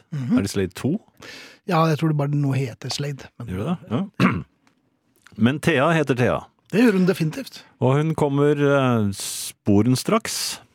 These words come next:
Speaker 2: Eh, litt senere, eh, er det en god mat og drikke med Ole Martin Alfsen. Eh, over i time to så vil Tormod Løkling, eh,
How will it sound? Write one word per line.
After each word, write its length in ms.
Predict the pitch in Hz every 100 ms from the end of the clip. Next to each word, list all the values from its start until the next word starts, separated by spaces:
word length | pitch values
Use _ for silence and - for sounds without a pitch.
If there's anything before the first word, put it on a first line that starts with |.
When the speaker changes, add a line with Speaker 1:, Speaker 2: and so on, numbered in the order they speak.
| _ _ _ -
Speaker 2:
Eh, 400 | 117 120 120 117 113 104 95 92 90 92 87 90
litt 140 | 104
senere, 440 | - 98 90 147 175
eh, 500 | - 117 117 113 -
er 60 | 95
det 460 | 95 98 92 90 85 - - 69
en 180 | 87
god 160 | 85 90
mat 260 | 87 80 -
og 60 |
drikke 300 | 95 104 -
med 400 | 196 92 98 98
Ole 200 | 95 92
Martin 380 | 92 85 - 90
Alfsen. 500 | 80 95 - - 233 - _ - - - _ _ _ _
Eh, 640 | 123 131 135 139 135 135 143
over 180 | 135 123
i 40 |
time 220 | 131 147 147
to 220 | 143 151
så 360 | 170 - 131 127
vil 220 | 120 113
Tormod 340 | 120 123 98 107
Løkling, 580 | 120 - 87 107 135 139
eh, 360 | 135 131 123